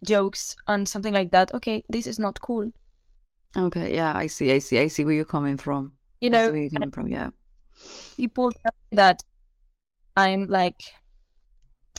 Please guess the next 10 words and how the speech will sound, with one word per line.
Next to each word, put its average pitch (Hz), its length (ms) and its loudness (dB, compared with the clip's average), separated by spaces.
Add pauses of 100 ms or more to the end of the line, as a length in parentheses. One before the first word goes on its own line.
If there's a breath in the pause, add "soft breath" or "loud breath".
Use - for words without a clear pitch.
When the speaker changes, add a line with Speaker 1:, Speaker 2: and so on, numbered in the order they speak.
Speaker 1:
I 226 80 6
don't 277 120 4
know 247 100 6
how 226 100 0
to 190 120 -4
explain 165 440 -4
it. - 280 -10 (480)
Like, 208 200 0
too 277 180 -2
radical. 214 580 0